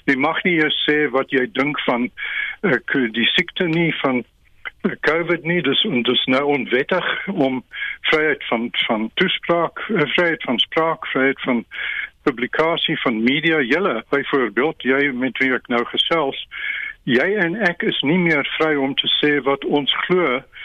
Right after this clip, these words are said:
plaasvind nie, tensy dit ooreenstemmend is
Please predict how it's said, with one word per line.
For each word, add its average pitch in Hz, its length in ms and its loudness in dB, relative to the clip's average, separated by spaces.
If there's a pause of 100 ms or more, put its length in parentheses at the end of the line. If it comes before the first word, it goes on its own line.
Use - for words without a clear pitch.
(380)
plaasvind 196 560 2
nie, 113 160 0 (240)
tensy 160 480 2
dit 175 160 -2
ooreenstemmend 147 880 2
is 131 140 2